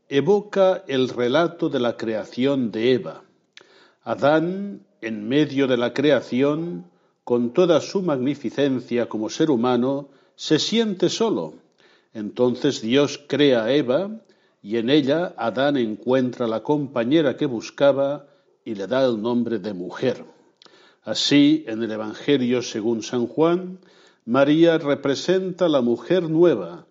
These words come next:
la mujer definitiva, la compañera del Redentor, nuestra madre. Ese título, en apariencia poco afectuoso, expresa realmente la grandeza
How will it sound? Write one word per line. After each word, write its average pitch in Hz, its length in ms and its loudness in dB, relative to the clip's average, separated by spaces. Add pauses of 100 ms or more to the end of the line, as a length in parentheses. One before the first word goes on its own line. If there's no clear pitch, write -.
(340)
la 127 180 0
mujer 131 500 2
definitiva, 120 840 -2 (500)
la 139 300 2
compañera 135 1080 0
del 113 440 -2
Redentor, 95 760 -6 (180)
nuestra 98 600 -10
madre. 147 460 -4 (840)
Ese 123 380 0
título, 160 760 2
en 110 140 -12
apariencia 117 920 -4
poco 165 360 2
afectuoso, 160 1040 -2 (480)
expresa 151 640 2
realmente 131 920 0 (400)
la 143 240 2
grandeza 131 960 -2